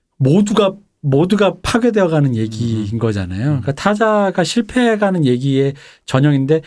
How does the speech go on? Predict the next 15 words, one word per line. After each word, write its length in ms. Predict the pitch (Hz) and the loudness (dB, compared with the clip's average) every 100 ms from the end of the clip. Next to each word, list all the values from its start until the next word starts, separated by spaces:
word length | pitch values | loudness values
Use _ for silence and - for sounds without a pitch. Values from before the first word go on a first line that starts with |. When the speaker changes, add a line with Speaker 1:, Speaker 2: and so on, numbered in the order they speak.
| - | -8
Speaker 1:
가족을 380 | - 160 233 233 | -2 0 2 0
건사해도 480 | - 143 156 185 180 | 2 2 4 2 2
실패하고, 520 | 165 143 117 98 113 | -2 0 -2 0 -2
Speaker 2:
음. 260 | 101 98 98 _ _ _ | -2 -8 -14 _ _ _
Speaker 1:
가족을 360 | - 156 214 214 | 0 2 2 0
건사-, 340 | 151 147 175 143 | 2 2 0 -2
둘 160 | - 175 | -2 0
다 60 | |
성공은 420 | 214 247 254 254 | 2 0 2 0
했어요. 320 | 254 - 147 156 | -2 0 0 2
남자 300 | 104 104 117 | 0 0 -2
둘이. 300 | - 98 90 | -4 -6 -8
Speaker 2:
음, 160 | 104 101 | -10 -16
음. 260 | 104 98 95 | -16 -16 -18
Speaker 1:
그 380 | - 117 113 113 | -4 -2 -2 -6